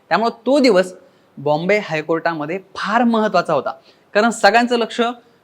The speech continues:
त्या खटल्याकडे लागून होतं आणि तुफान गर्दी त्या दिवशी हायकोर्टामध्ये, अ, जमा झाली होती. पण या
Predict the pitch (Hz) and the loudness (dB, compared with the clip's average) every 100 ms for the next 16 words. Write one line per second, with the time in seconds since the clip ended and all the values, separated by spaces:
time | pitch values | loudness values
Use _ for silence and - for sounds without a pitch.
0 | _ 196 202 196 180 190 214 196 175 190 | _ 2 2 0 0 0 2 4 4 2
1 | 180 170 170 208 170 - 208 185 254 285 | 0 -4 -2 -4 -6 -4 -4 2 4 8
2 | 226 202 190 185 175 170 - 202 233 _ | 8 8 6 2 2 0 -4 -6 -6 _
3 | _ _ - 175 185 180 175 165 180 233 | _ _ -2 0 0 0 0 0 0 -2
4 | - _ _ - 151 151 175 175 151 143 | -6 _ _ 0 0 2 2 2 0 -4
5 | 123 120 _ _ _ - 254 | -6 -12 _ _ _ -4 -2